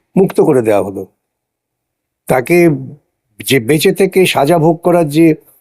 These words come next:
লক্ষ্য, সংশোধনের যে লক্ষ্য, সেসব তো করছেন না। উনি চেঁচিয়ে যাচ্ছেন, "ফাঁসি দেবো, ফাঁসি দেবো", অগণতান্ত্রিকভাবে অশিক্ষিত মানুষের মতো।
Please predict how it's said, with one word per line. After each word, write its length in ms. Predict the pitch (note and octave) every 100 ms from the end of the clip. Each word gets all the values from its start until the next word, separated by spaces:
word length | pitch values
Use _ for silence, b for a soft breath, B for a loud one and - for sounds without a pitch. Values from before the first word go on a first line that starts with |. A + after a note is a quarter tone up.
| _ b b _
লক্ষ্য, 640 | A#2 D#3 - F#3+ D3 G#2+ - _ _ _ _
সংশোধনের 680 | - D3 D3+ E3+ E3 E3+ D3+
যে 120 | D#3
লক্ষ্য, 480 | D3 D#3+ - D3+ C3
সেসব 300 | C#3+ F3+ F3
তো 120 | F#3
করছেন 360 | F#3 F3 G#3
না। 260 | G3 D3+ - _ _ _ _ _
উনি 240 | G3 F#3+ F#3
চেঁচিয়ে 320 | G3 G3 G#3
যাচ্ছেন, 340 | G3 F#3+ F#3
"ফাঁসি 280 | D#3+ D#3+ F#3
দেবো, 220 | E3+ E3+
ফাঁসি 240 | D3 D3 D#3
দেবো", 300 | D#3 D#3 D#3+ _ _ _ _
অগণতান্ত্রিকভাবে 960 | C#3+ D3+ E3 D3+ D#3 D3 D#3+ C#3 D3+
অশিক্ষিত 520 | D3 C3+ E3 - D3+ D3
মানুষের 440 | C#3 C#3 D3 C3
মতো। 300 | C3 B2+ -